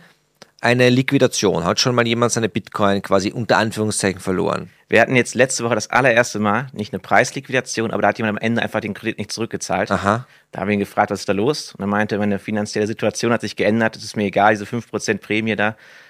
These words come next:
Speaker 2: Bei einer, also wenn du den Kredit am Ende nicht zurückzahlst, dann werden die Bitcoin auch verkauft, aber du kriegst einen Teil dann wieder zurück.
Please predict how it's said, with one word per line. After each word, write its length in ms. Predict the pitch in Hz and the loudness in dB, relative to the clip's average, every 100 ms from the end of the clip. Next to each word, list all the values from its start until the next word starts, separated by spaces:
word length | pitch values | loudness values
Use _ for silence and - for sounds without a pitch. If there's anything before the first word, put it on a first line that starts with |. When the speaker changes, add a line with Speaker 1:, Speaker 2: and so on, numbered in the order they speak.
| _ - | _ -2
Speaker 2:
Bei 80 | |
einer, 200 | 104 110 | 4 4
also 160 | 107 107 | 4 2
wenn 80 | 117 | 2
du 60 | |
den 100 | 110 | 0
Kredit 200 | 98 120 | 0 -2
am 80 | 107 | 0
Ende 120 | 113 | 2
nicht 140 | 107 - | 0 0
zurückzahlst, 720 | 101 - - 139 160 - - _ _ _ | -4 -4 0 0 0 -8 -14 _ _ _
dann 340 | 95 98 92 92 | 0 0 -2 -2
werden 160 | 104 | 0
die 60 | 104 | -2
Bitcoin 240 | - 101 | -4 -4
auch 140 | - 120 | -2 -2
verkauft, 540 | 127 - 135 160 - _ _ _ | -2 0 0 -2 -20 _ _ _
aber 100 | 107 | -4
du 60 | 107 | -2
kriegst 180 | 120 | -2
einen 80 | - | -4
Teil 200 | - 110 | 2 4
dann 100 | 110 | 4
wieder 160 | 92 98 | 0 -4
zurück. 380 | - 98 - | -4 -8 -12